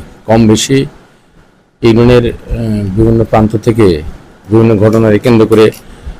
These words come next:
সালিশের আয়োজন, কোনো কোনো ক্ষেত্রে সপ্তাহে একদিন করি, কিন্তু যখন দেখি যে সালিশের পরিমাণটা বেশি হয়ে গেছে, আবেদন বেশি পড়ে গেছে, তখন আমরা ওই শুধু সপ্তাহকেই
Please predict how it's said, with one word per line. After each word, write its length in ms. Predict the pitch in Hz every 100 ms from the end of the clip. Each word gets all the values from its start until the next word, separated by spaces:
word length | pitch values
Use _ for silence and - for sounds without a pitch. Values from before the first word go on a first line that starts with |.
| -
সালিশের 540 | - 113 113 107 120
আয়োজন, 520 | 110 107 98 113 117 107 - - -
কোনো 160 | 120
কোনো 200 | 127 147
ক্ষেত্রে 460 | 139 151 - 160 156 - - _ - - - _
সপ্তাহে 400 | - 127 - 139
একদিন 340 | 135 110 123 135
করি, 220 | 117 127
কিন্তু 260 | 123 113 123 - -
যখন 240 | 113 131
দেখি 200 | 135 127
যে 140 | 127 131
সালিশের 380 | - 117 113 123
পরিমাণটা 440 | 131 123 120 113
বেশি 280 | 107 113 135
হয়ে 200 | 123 107
গেছে, 380 | 92 - 117 170 - - - - - - -
আবেদন 380 | 104 123 120 113
বেশি 200 | 110 139
পড়ে 200 | 127 110
গেছে, 220 | 98 135
তখন 280 | - 123 143
আমরা 420 | 127 120 127 117 110 - _ - - - -
ওই 360 | 107 98 95 95
শুধু 200 | - 131
সপ্তাহকেই 640 | - 131 - 131 139 139